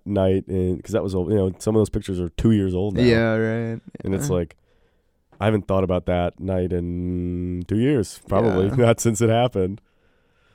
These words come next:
Speaker 1: Or
Speaker 2: Yeah.
Speaker 1: some of 'em I looked at, I'm like, "I don't even know where that <laughs> was."
Speaker 2: Yeah, speaking of that, we gotta, I don't even know if we'll have a picture for this week's episode.
Speaker 1: We might have to ask, um, station manager to t-,
Speaker 2: Yeah,
Speaker 1: take a
Speaker 2: like,
Speaker 1: quick
Speaker 2: I
Speaker 1: picture.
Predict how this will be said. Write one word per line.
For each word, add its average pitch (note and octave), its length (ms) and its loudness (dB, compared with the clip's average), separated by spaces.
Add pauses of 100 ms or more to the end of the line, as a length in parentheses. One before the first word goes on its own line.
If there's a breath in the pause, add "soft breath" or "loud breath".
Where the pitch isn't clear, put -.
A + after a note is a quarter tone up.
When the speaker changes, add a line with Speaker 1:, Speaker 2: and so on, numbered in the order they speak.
(160)
Speaker 1:
Or G#2+ 80 -6
Speaker 2:
Yeah. - 0 -
Speaker 1:
some C3 220 4
of D3+ 80 6
'em G2+ 120 6
I G2 60 6
looked G2+ 240 2
at, G2 160 -2
I'm F2+ 100 -4
like, E2+ 180 -6
"I G2+ 40 -6
don't A2+ 100 -4
even E2+ 120 -4
know D#2 80 -2
where F2+ 180 -4
that D2 180 -6
<laughs> B2 360 2
was." - 600 2
Speaker 2:
Yeah, C#3 140 6
speaking F#3 520 0
of G#2+ 80 0
that, A2 480 -6
we C#3 120 -4
gotta, B2+ 560 -4 (1600)
I - 100 -12
don't D#3+ 160 0
even C#3 120 0
know B2+ 100 2
if B2 100 -4
we'll A2 100 0
have A#2 140 0
a G#2+ 60 -6
picture C3 380 -6
for A2 160 -8
this A2 220 -6
week's A#2 220 -6
episode. A#2 640 -6 (580)
Speaker 1:
We G#2+ 80 -12
might G#2+ 140 -6
have G2 200 -4
to D2+ 120 -6
ask, F#2 400 -6
um, E2 440 -6 (520)
station - 360 -6
manager E2 360 -2
to E2+ 60 -2
t-, B2 140 2
Speaker 2:
Yeah, B2 120 4
Speaker 1:
take A#2+ 100 6
a B2 60 2
Speaker 2:
like, B2 100 2
Speaker 1:
quick B2 120 6
Speaker 2:
I - 80 2
Speaker 1:
picture. C3 280 10